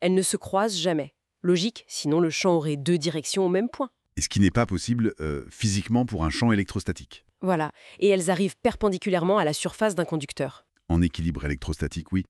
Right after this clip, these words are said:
Speaker 2: Des propriétés importantes ?
Speaker 1: Bon, mais dans la vraie vie, on n'a pas toujours juste des petits points chargés.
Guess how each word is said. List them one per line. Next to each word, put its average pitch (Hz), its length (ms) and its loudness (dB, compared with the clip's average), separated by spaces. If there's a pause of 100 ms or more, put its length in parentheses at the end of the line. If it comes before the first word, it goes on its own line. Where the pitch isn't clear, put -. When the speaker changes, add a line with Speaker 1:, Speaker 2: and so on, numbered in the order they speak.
Speaker 2:
Des 85 80 0
propriétés 92 400 2
importantes ? 107 600 0
Speaker 1:
Bon, 180 220 -2 (400)
mais - 180 2
dans 175 180 2
la 165 140 2
vraie 175 180 2
vie, 233 180 2
on 208 80 4
n'a 160 120 4
pas 175 100 0
toujours 165 300 -4
juste 196 280 -2
des 165 140 0
petits - 160 -10
points 180 240 0
chargés. 180 460 0